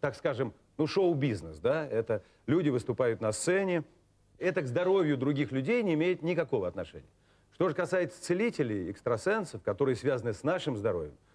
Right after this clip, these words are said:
здесь, конечно, вопрос деликатный. И то, что отменили эти телесеансы, я считаю, это правильно. Я здесь не согласен. Я понимаю, Алан Владимирович, он замечательный, умнейший, милейший человек,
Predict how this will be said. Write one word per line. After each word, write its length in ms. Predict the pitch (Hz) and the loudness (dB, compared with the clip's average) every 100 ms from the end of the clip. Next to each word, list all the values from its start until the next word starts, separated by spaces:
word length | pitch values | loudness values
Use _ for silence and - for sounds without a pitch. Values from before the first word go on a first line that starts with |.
| _ - | _ -10
здесь, 200 | 98 214 | -2 0
конечно, 420 | - 160 165 135 | 0 -2 0 -2
вопрос 340 | 113 117 143 117 | 0 0 0 0
деликатный. 520 | 135 139 110 73 - - | -2 0 -2 -4 -16 -8
И 200 | 117 135 | -2 0
то, 180 | - 180 | 2 0
что 340 | - 165 131 - _ - | 2 0 0 -6 _ -6
отменили 560 | 117 135 170 208 220 160 | -6 0 2 4 4 2
эти 180 | 113 113 | 0 -2
телесеансы, 640 | 127 110 - 98 82 - | -2 -2 -2 -2 -2 -12
я 180 | 90 170 | -2 -2
считаю, 260 | - 143 135 | 0 0 0
это 140 | 127 | -2
правильно. 340 | - 85 78 73 - | -4 -4 -4 -12 -8
Я 180 | 92 135 | 0 0
здесь 220 | 120 127 | 0 -4
не 80 | 123 | -4
согласен. 480 | - 131 135 98 90 | -2 2 2 0 -2
Я 140 | 143 | 0
понимаю, 320 | 180 185 147 | 0 2 2
Алан 160 | 131 135 | 2 4
Владимирович, 380 | 135 135 156 143 | 2 2 0 -2
он 100 | 117 | 0
замечательный, 540 | 139 151 180 160 147 | 0 0 0 0 2
умнейший, 540 | 151 160 180 160 - 127 | 2 2 2 0 -2 0
милейший 440 | 151 165 143 131 | 2 2 0 -4
человек, 420 | 151 175 220 214 | 0 2 2 0